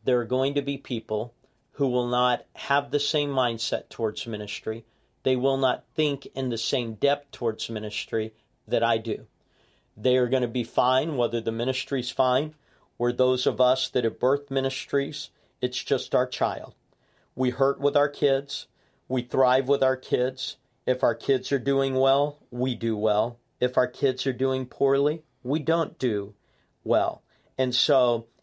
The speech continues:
that is a part. Here's one of the things you have to understand. You are an owner. See, I'm an owner when it comes to this ministry.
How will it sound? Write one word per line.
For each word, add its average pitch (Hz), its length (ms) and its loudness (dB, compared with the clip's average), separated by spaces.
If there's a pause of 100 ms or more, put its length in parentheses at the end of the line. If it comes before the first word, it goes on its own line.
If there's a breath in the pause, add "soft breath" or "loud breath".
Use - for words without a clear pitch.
that 127 340 2
is 139 180 0
a 139 60 2
part. 113 420 -2 (720 soft breath)
Here's 143 300 0
one 135 200 2
of 127 120 -2
the 143 80 2
things 117 420 -4
you 113 80 -4
have 110 280 -2
to 113 80 0
understand. 110 680 -6 (580)
You 127 520 -2 (220)
are 113 440 2 (180)
an 117 220 -6
owner. 110 400 -8 (1000)
See, - 340 -2
I'm 165 220 4
an 143 100 2
owner 127 320 2
when 110 160 -2
it - 120 -8
comes 120 340 -4
to 113 120 -2
this 110 260 -4
ministry. - 540 -8